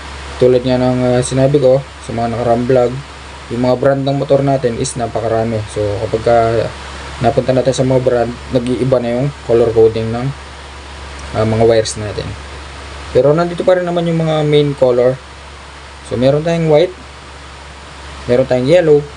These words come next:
meron tayong, ah, r-, ah, black na may red, at syempre kulay black. So dito sa black, pwedeng magkaiba to, no?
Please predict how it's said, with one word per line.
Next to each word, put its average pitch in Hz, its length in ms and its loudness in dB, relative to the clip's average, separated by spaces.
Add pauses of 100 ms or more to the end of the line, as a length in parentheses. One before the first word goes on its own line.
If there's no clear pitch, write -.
(140)
meron 127 240 0
tayong, 117 400 0
ah, 107 320 -4 (960)
r-, 101 120 2 (100)
ah, 107 180 4
black 156 240 2
na 143 80 4
may 139 160 4
red, 139 240 4 (240)
at 127 80 -2
syempre 131 480 2
kulay 120 160 4
black. 110 240 0
So 123 160 -2
dito 147 240 0
sa 190 80 0
black, 165 240 0 (160)
pwedeng 139 240 2
magkaiba 131 480 2
to, 123 160 0
no? 117 80 -6